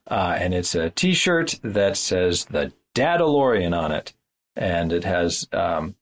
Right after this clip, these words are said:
perhaps a grizzled image of me looking like Mando with seven Grogu-like images in the, the little floating bassinet to represent my seven children. So,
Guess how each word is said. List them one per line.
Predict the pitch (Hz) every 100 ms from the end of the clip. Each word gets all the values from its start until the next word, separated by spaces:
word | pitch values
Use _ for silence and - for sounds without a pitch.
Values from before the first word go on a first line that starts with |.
| _ _ _ _ _ _ _ - - - -
perhaps | 101 120 -
a | 101
grizzled | 113 110 110 104 98 -
image | 104 101 90
of | 90 104
me | 101 101 101
looking | 101 - 101
like | 92 90 85
Mando | 87 95 98 98 90 87 87
with | 85 87 - - - - - -
seven | - - 127 131 143 143 135 120 - _ _ _ -
Grogu-like | 123 123 127 113 113 113 110 107 107 - _ _ _ _ _ _
images | 147 131 92 98 95 95 90 - -
in | 104 98
the, | 92 92 85 82
the | 90
little | 98 95
floating | - 104 101 92 92
bassinet | 95 92 - 87 87 85
to | - 90
represent | 90 - 80 85 -
my | 78
seven | - 76 76 71
children. | - 101 78 - -
So, | - - 92 80